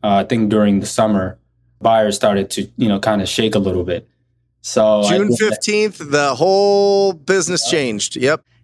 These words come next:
Speaker 1: And then from there, I would say, you know, fifteen, twenty minutes for lunch. You don't need that much for lunch. I would say at twelve, and then from one to, one to three, follow up.
Speaker 2: Yep.
Speaker 1: Three to four, go outside, not be in the house all day, get some fresh air.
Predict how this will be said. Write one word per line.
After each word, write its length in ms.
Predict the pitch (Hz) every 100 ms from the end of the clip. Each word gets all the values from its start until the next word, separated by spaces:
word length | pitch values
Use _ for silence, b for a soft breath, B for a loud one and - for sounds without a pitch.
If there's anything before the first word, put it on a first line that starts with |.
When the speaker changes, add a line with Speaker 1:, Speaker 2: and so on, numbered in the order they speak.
| -
Speaker 1:
And 180 | 117 120
then 240 | 135 135
from 240 | 131 127 120
there, 200 | 135 123
I 40 |
would 140 | 117 -
say, 280 | 123 101 - _ _ -
you 60 |
know, 120 | 107
fifteen, 540 | 101 117 - 123 117 113
twenty 260 | - 113 110
minutes 260 | 110 104
for 140 | - 101
lunch. 280 | 107 104
You 60 | 110
don't 120 | 104
need 140 | 98 98
that 120 | 98
much 220 | 95 -
for 100 | 95
lunch. 400 | 95 101 101 - _ _ _ _ -
I 60 |
would 140 | 98 -
say 120 | 98
at 100 | 90
twelve, 420 | - 107 104 101 -
and 140 | 101
then 120 | 104
from 200 | 101 98
one 180 | 101 107
to, 160 | 98 98 _ _ _ -
one 340 | 110 107 104
to 180 | - 101
three, 440 | - 117 120 117
follow 380 | - 110 107 107
up. 300 | 110 104 - _ _ _ -
Speaker 2:
Yep. 180 | 123 _ _ _ _
Speaker 1:
Three 180 | 131 131
to 80 | 120
four, 300 | - 127 123
go 140 | 123
outside, 760 | 113 107 - 123 120 117 120 120 _ _ -
not 220 | 117 113
be 100 | 123
in 80 | 113
the 80 | 107
house 260 | 123 117 127
all 160 | 117
day, 280 | 117 117 110
get 200 | 104 110
some 160 | - 101
fresh 300 | - 110 127
air. 380 | 120 117 117